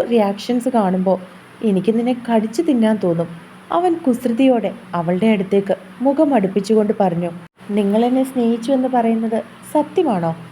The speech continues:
അവൾ സംശയത്തോടെ അവനോട് ചോദിച്ചു. പെട്ടെന്ന്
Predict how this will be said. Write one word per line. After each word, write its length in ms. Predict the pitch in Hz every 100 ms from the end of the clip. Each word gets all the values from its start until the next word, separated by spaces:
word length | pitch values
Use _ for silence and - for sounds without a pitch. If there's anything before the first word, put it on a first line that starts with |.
| - - -
അവൾ 200 | 339 349
സംശയത്തോടെ 720 | 330 254 202 - 240 247 226 190 -
അവനോട് 420 | 180 175 175 196 202
ചോദിച്ചു. 420 | 214 180 175 180 - - - - -
പെട്ടെന്ന് 480 | - 339 349 392 370